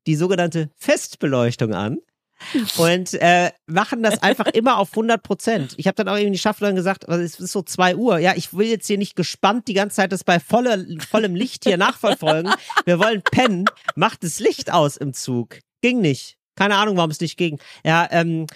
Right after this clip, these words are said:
Speaker 1: es hat er, glaub ich, auch eingelassen aus Sicherheitsgründen.
Speaker 2: Mhm,
Speaker 1: Was?
Speaker 2: klar.
Speaker 1: Ah, ja, klar. Nee, klar.
Speaker 2: Damit
Speaker 1: Das
Speaker 2: kein
Speaker 1: ist
Speaker 2: Flugzeug reinfliegt.
Speaker 1: Ja, natürlich. Da, da fühle ich mich sicher. Da
Speaker 2: Ja.
Speaker 1: war, da hab ich gedacht, Oh, Mensch,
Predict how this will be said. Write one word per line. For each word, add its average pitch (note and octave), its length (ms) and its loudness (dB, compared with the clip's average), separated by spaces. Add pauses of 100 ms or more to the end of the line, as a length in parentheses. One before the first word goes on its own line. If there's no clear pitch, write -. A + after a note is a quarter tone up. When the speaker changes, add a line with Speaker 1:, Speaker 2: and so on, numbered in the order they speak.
(160)
Speaker 1:
es - 120 -2
hat F#3 120 0
er, G3+ 80 4
glaub F#3 160 2
ich, E3+ 120 -6
auch A2+ 40 -2
eingelassen F3+ 480 0
aus D#3 140 0
Sicherheitsgründen. B2 1040 -4 (640)
Speaker 2:
Mhm, F3+ 220 -2
Speaker 1:
Was? F3+ 160 -2
Speaker 2:
klar. D#3+ 420 -2
Speaker 1:
Ah, D#3 200 4
ja, D3+ 160 2
klar. D3+ 320 -4
Nee, D3+ 160 0
klar. - 200 0
Speaker 2:
Damit B3+ 140 -2
Speaker 1:
Das D4+ 60 0
Speaker 2:
kein C#4+ 100 2
Speaker 1:
ist - 60 -6
Speaker 2:
Flugzeug D4 520 -2
reinfliegt. F3+ 400 -2
Speaker 1:
Ja, D#3+ 120 2 (200)
natürlich. E3 560 0
Da, D3 140 -2
da D3+ 160 2
fühle G3+ 220 0
ich G3 120 -2
mich G#3+ 140 0
sicher. D3+ 480 0 (340)
Da E3 100 4
Speaker 2:
Ja. G#3+ 60 0
Speaker 1:
war, G#3 240 -2
da G3 100 2
hab A3 80 0
ich G3+ 80 -6
gedacht, G#3+ 260 0
Oh, G3+ 280 0 (160)
Mensch, G3+ 220 0